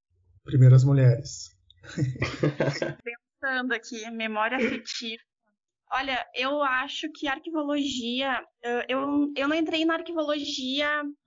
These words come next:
Speaker 2: ah, conhecendo muito do curso, assim, eu, eu estudava jornalismo,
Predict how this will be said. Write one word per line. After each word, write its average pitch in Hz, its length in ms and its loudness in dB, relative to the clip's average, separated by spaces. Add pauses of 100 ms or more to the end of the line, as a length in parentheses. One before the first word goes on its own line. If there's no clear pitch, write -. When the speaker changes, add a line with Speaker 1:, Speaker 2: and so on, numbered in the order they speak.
(320)
Speaker 2:
ah, 269 440 2
conhecendo 294 480 -2
muito 294 220 0
do 311 200 -4
curso, 285 320 -4
assim, 240 440 -6
eu, 233 200 0 (200)
eu 226 480 -2
estudava 233 500 -4
jornalismo, 262 800 -2